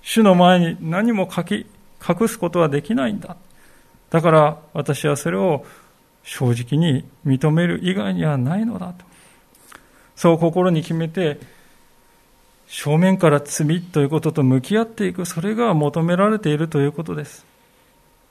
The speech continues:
で、この正直さの上にモーセはですね、今、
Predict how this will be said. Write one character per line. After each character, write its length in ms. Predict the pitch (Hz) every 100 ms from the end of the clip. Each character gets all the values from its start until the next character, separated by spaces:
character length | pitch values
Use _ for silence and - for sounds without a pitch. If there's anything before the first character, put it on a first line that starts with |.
| _ _ _ _ _ _ _ _ _ -
で、 80 | 175
こ 120 | 202
の 100 | 202
正 160 | - 196
直 140 | 202
さ 200 | - 196
の 100 | 175
上 120 | 180
に 80 | 170
モ 180 | 170 180
ー 20 |
セ 80 | 175
は 80 | 156
で 100 | 151
す 100 | 170
ね、 260 | 190 143 - - -
今、 360 | 190 170 156